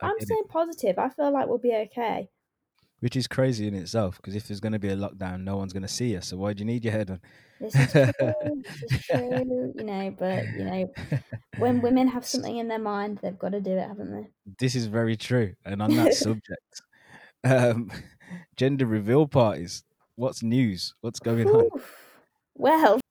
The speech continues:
Speaker 2: so this week over in America, a couple held their gender reveal party. And, you know, you've seen the typical gender reveal parties where they'll have either a pink or blue something to reveal the, what gender of the baby.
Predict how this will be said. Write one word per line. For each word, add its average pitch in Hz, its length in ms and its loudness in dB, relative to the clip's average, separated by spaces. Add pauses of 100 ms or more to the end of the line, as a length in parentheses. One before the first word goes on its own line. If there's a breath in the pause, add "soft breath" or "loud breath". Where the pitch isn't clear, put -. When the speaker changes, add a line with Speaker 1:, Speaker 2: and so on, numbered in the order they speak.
Speaker 2:
so 269 260 4
this 285 300 2
week 202 320 6
over 233 240 2
in 220 40 4
America, 214 560 0
a 202 80 0
couple 214 680 0
held 208 340 2
their 190 160 4
gender 190 340 0
reveal 226 320 4
party. 185 640 -4 (480 soft breath)
And, 240 600 2 (320)
you 247 180 2
know, 254 180 6
you've 240 220 0
seen 208 160 0
the 208 80 2
typical 196 640 0
gender 185 280 0
reveal 180 240 0
parties 185 400 -4
where 180 100 0
they'll 180 280 2
have 190 260 0
either 190 220 2
a 196 40 2
pink 185 360 -4
or 190 80 2
blue 185 240 0
something 185 600 -4
to 180 120 -6
reveal 180 440 2
the, 180 200 -2
what 185 260 -6
gender 180 320 -2
of 185 100 -4
the 254 60 -8
baby. 202 480 2